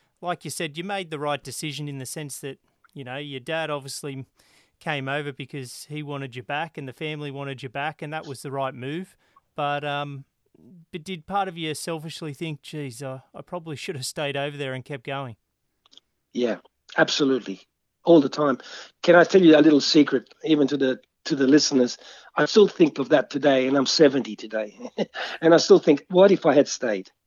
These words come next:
Speaker 1: Yeah.
Speaker 2: Because my, my thing was never, ever about money. My thing was about, uh, getting to the highest level. And that was always my, my dream, to be able to get to the highest level.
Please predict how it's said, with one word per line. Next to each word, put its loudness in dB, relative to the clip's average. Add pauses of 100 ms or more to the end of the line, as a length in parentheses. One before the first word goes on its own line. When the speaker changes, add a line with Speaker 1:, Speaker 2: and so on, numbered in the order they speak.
(380)
Speaker 1:
Yeah. -14
Speaker 2:
Because 4
my, 10
my 6
thing 6 (200)
was 4
never, 6 (120)
ever 4
about -2
money. -2 (960)
My 6
thing 4
was 6
about, 6 (140)
uh, 0 (500)
getting 6
to -6
the 2
highest 4
level. 0 (680)
And 4
that 4
was 0
always 10
my, -2
my -2
dream, -4 (720)
to -2
be 8
able 6
to 0
get 2
to -8
the -4
highest -2
level. -6